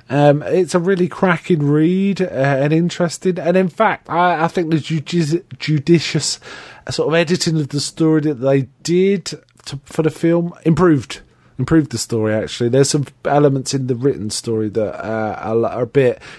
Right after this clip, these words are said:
King just threw that in and it doesn't feel right, kind of, you know, which it sometimes happens with King, doesn't it? Um, yeah, I really like this one.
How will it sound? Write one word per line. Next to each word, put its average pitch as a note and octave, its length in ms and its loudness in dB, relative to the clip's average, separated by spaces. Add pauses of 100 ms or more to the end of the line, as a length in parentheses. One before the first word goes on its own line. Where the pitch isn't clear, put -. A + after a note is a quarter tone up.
(160)
King D3+ 280 2
just - 280 0
threw C3 260 0
that A#2+ 280 2
in B2 220 2
and A#2 100 -2
it A2 140 -4
doesn't A2+ 260 -4
feel A2+ 240 -4
right, G2+ 400 -4
kind G2+ 240 -6
of, G#2 100 -6
you D3 120 2
know, C3 100 4
which B2 240 -2
it C3 60 -12
sometimes G#2+ 420 -4
happens F#2+ 320 -6
with F#2 140 -10
King, E2+ 240 -8
doesn't E2+ 280 -10
it? D#2 120 -12 (400)
Um, G#2+ 480 0
yeah, G#2+ 380 4 (100)
I B2 100 0
really B2 340 4
like A2+ 260 2
this G2+ 200 -4
one. F#2 120 -6